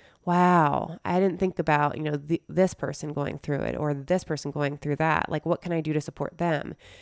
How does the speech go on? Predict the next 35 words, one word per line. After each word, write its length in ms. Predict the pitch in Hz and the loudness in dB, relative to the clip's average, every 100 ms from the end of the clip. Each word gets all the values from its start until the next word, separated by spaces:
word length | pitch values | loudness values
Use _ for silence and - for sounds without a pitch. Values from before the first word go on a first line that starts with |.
| - _ - | -20 _ -8
And 120 | 190 | -2
do 80 | 233 | 0
you 100 | 240 | 0
see 320 | - 269 285 | 0 4 8
already, 340 | 247 202 202 | 8 8 8
like, 160 | 180 170 | 6 4
it 120 | - | 0
feels 200 | - 185 | 0 2
like 100 | 196 | 2
a 60 | 175 | 0
different 440 | 147 170 - 156 | 0 0 0 0
energy 340 | 165 165 147 143 | 2 2 2 0
that 240 | 147 - | 0 0
sort 180 | - 214 | -2 0
of 100 | 214 | 0
even 240 | - 180 170 | -2 -2 0
allowing 580 | 156 160 175 208 196 | 0 2 4 4 4
my 160 | 165 151 | 2 0
own 280 | 139 147 147 | 0 0 -2
pain 320 | - 160 147 | -4 -2 -2
and 80 | 147 | -2
my 120 | 139 | -2
own 120 | 135 | -2
feelings 600 | 151 226 233 165 143 156 - - - - | -2 0 2 2 -2 -6 -10 -20 -16 -4
allows 320 | 175 170 165 | 0 0 0
me 140 | 175 | 0
to 60 | 165 | -2
connect 460 | - 160 170 170 170 | -4 -2 0 0 -4
more 140 | 156 | -4
to 80 | 156 | -2
myself, 440 | 147 - 147 143 | -4 -2 -2 -2
have 180 | 151 147 | -4 -6
compassion 580 | 160 151 - 170 165 147 | -6 -8 0 0 0 -6
for 140 | - | -6
myself, 500 | 147 151 - 196 175 | -6 -4 0 0 -2